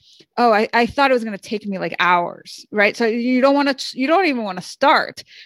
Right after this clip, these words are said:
But if you say, "I'm gonna put on a, a timer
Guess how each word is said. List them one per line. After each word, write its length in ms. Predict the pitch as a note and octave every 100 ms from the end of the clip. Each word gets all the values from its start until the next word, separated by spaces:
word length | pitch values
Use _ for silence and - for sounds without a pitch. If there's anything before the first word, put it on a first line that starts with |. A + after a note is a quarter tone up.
| -
But 100 | C4
if 140 | C4+
you 120 | C4+
say, 360 | B3 D4+ C#4+ C4
"I'm 140 | C4
gonna 120 | D4+ E4+
put 200 | D4+ C#4+
on 200 | D4 B3+ -
a, 100 | G3 - _ -
a 180 | G3+ F#3+
timer 640 | - G#3+ F#3 F3+ D4